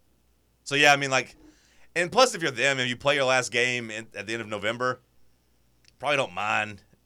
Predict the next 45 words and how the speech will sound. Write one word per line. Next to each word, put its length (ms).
you 80
know, 100
getting 280
a 40
game 300
three 200
weeks 200
later, 220
'cause 160
if 140
theoretically 560
you 100
were 100
getting 280
the, 140
the 140
first 280
round 220
bye, 380
you 80
would 120
go 180
from 240
not 240
playing 380
it 180
until 300
the 140
end 100
of 80
November, 480
like 160
Thanksgiving 500
weekend, 460
to, 280
to 80
the 80
quarterfinals 640
or 60
December 340
thirty-first. 600
That's 120
a 60
full 220
month. 500